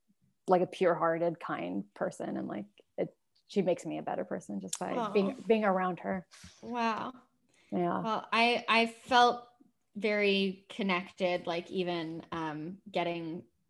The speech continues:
Speaker 2: tattooed from her or tattooed by her. And then this is not related to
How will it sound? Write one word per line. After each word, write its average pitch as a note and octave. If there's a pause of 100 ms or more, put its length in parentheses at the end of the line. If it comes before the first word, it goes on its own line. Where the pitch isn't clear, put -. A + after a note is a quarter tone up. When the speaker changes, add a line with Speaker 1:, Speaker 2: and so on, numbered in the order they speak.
(160)
Speaker 2:
tattooed E3+
from F3+
her E3 (280)
or F3+
tattooed F3+
by F3
her. D#3
And G3+
then F#3 (260)
this A#3+
is B3+
not C#4+
related A#3+
to G3+